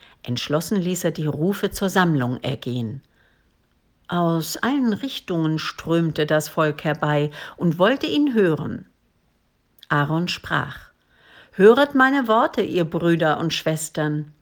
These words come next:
Ihr sollt wissen, was ich beschlossen habe. Moses kehret ja nicht wieder, und auch unser Gott ist mit ihm davon. Wir sind allein, ohne Schutz und können nicht von der Stelle, wenn wir nicht in der Hut eines Gottes sind.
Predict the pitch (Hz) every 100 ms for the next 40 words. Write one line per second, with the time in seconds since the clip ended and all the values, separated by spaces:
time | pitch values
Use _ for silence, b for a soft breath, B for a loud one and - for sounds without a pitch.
0 | _ _ - 175 170 165 165 180 214 277
1 | 254 233 226 226 - 240 - 190 151 -
2 | 147 135 135 156 131 147 _ _ _ _
3 | B B B 220 262 330 320 285 - -
4 | - _ - 285 233 226 202 196 190 -
5 | - 160 139 135 151 - _ B B B
6 | 240 233 208 202 196 208 214 208 208 302
7 | - - - 185 180 196 175 175 185 165
8 | 156 151 - 139 120 143 _ _ _ _
9 | _ - 165 160 180 202 - 226 285 359
10 | 226 - _ _ - 156 160 202 226 -
11 | - - - - _ B B B 233 226
12 | - 349 392 269 302 - - 262 254 240
13 | - 277 262 165 185 208 202 190 180 175
14 | - - 190 175 165 214 - - 160 160
15 | 156 175 175 147 147 139 127 127